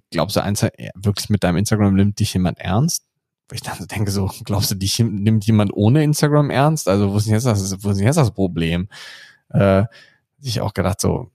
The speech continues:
ja, ja, Timo, über dein Instagram haben wir alle schon gelacht, meine ich, ja, wenn ich so einen Arm hätte wie du, würde ich mich, keine Ahnung, auch nicht auf die Straße trauen, ja? Also, es ist ja so, das ist so, so ein eingeschränktes Denken vom Gefühl her und, ähm, ich muss aber dazugeben,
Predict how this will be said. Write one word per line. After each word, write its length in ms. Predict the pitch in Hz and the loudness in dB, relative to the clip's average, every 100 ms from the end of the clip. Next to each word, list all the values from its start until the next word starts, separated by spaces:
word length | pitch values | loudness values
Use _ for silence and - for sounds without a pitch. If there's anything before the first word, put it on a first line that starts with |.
| _ | _
ja, 260 | 120 113 131 | -4 -2 -2
ja, 160 | - 98 | -4 -8
Timo, 320 | - - 90 82 | -6 -2 -2 0
über 160 | 90 | -2
dein 180 | 87 85 | -4 -6
Instagram 360 | 90 - 107 101 | -6 -4 -2 0
haben 60 | |
wir 60 | 98 | 0
alle 100 | 101 | -2
schon 180 | 107 107 | -2 0
gelacht, 300 | 104 113 - | 0 0 0
meine 180 | 104 98 | 0 0
ich, 180 | - - | -4 -12
ja, 320 | - 107 - - | -4 -2 -2 -2
wenn 160 | 110 | -2
ich 200 | 113 - | -2 -6
so 180 | 123 127 | 0 0
einen 100 | 123 - | 0 -2
Arm 240 | 135 143 | 0 2
hätte 260 | 113 110 104 | 0 0 -2
wie 80 | 104 | -2
du, 300 | 113 117 107 | -2 -2 0
würde 180 | 120 | 0
ich 260 | 131 123 - | 0 -2 0
mich, 280 | 120 117 - _ _ _ | 0 -2 -8 _ _ _
keine 240 | - 117 | -4 0
Ahnung, 180 | 117 135 | 2 2
auch 120 | 120 165 | 2 2
nicht 120 | 123 | 0
auf 40 | |
die 100 | 101 | 0
Straße 500 | 101 - 78 85 104 | -4 -6 -4 -2 -2
trauen, 400 | 107 - 95 92 | -6 -4 -2 0
ja? 180 | 90 120 - - - | 0 -2 -4 -16 -8
Also, 180 | - 110 | -2 0
es 80 | 127 | 0
ist 80 | 120 | 0
ja 80 | |
so, 300 | 127 120 117 - - _ _ _ _ _ - | 2 4 2 -2 -18 _ _ _ _ _ -4
das 160 | 117 | -2
ist 120 | 139 - | -2 0
so, 160 | 143 | 2
so 160 | 113 135 | 2 0
ein 80 | 143 | -2
eingeschränktes 800 | - 139 160 - - 143 143 117 - | -2 0 0 -2 -4 -4 -4 -6 -4
Denken 420 | 117 147 92 92 | -4 -2 -6 -8
vom 240 | - 95 | -8 -8
Gefühl 340 | 95 - 101 104 | -10 -10 -8 -6
her 240 | 123 139 | -6 -6
und, 280 | 87 107 101 | -8 -8 -6
ähm, 280 | 95 104 107 _ - _ _ _ | -4 -4 -8 _ -20 _ _ _
ich 160 | 113 | -2
muss 200 | 123 160 | 0 2
aber 180 | 170 143 | 4 4
dazugeben, 840 | 123 110 139 143 131 135 139 147 | 2 2 0 2 4 2 2 -4